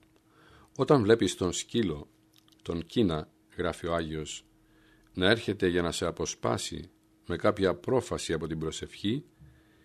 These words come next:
κυνήγησέ τον με το όπλο. Και κάθε φορά που θα γαυγίζει με ανέδεια,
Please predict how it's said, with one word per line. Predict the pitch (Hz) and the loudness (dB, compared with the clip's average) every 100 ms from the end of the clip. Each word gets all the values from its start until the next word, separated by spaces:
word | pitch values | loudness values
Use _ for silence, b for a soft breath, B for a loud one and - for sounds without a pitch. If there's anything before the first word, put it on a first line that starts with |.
| b b | b b
κυνήγησέ | - 92 120 107 - 117 | -2 2 4 4 2 0
τον | 113 | 2
με | 98 85 | 0 0
το | 85 104 | 0 0
όπλο. | 101 78 80 85 _ _ _ _ _ _ _ _ _ _ _ _ b b b b b | -2 -8 -10 -14 _ _ _ _ _ _ _ _ _ _ _ _ b b b b b
Και | 85 | -2
κάθε | 110 104 98 | 0 0 0
φορά | 104 95 | 2 0
που | 92 | 0
θα | 85 | -4
γαυγίζει | 80 78 73 95 101 95 82 - _ _ _ _ _ _ _ | -2 -2 -2 0 0 0 -4 -6 _ _ _ _ _ _ _
με | 90 | -8
ανέδεια, | 76 80 104 92 87 80 | -4 0 0 2 -2 -2